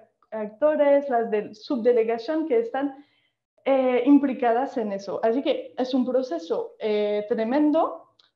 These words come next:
que, que toma mucho tiempo. Pero, eh, y eso <laughs> es sin olvidar que también existe la escala, escala nacional que influye sobre la escala,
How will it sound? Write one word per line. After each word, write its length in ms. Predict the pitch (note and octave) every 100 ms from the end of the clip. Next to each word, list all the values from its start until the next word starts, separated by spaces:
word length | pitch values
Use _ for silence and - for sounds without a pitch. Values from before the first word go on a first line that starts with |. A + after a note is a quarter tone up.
| _
que, 600 | - B3+ A#3 G#3+ G#3 G#3
que 100 | A#3+
toma 240 | A3+ A3+ C#4
mucho 280 | A#3 G3
tiempo. 480 | - F#3 F3 - - _ _ _ _ _ _ _ - -
Pero, 360 | D#4 A#3+ - - _ _ _ _ _ _ -
eh, 340 | A#3+ A3 G#3 -
y 160 | A3+ B3+
eso 500 | F4 - E4+ A#4+ - D4 - B3+ G#3
<laughs> 440 | - - - _
es 340 | C#4 D4 C#4+ - - _
sin 500 | _ _ - F#4 D#4+
olvidar 600 | D#4 A3+ B3 C4 C#4+ F4 E4+
que 120 | A3+
también 580 | A#3+ B3 D#4 F4+ F4 -
existe 480 | D4 C4+ C#4 - F4+
la 280 | D#4+ C#4
escala, 840 | C4+ - C4+ C#4+ D#4 E4 E4 E4 E4
escala 420 | B4+ - B3+ C#4+ D#4
nacional 800 | B3+ B3+ A3+ G3+ D4 D4+ D#4 - - _ _ _
que 320 | D4+ B3+ -
influye 800 | C#4+ C#4 C#4+ D4+ D#4 C4+ D4+ - -
sobre 400 | - B3 B3 A#3+
la 160 | G#3
escala, 680 | - - A3+ A3 G3+ F3+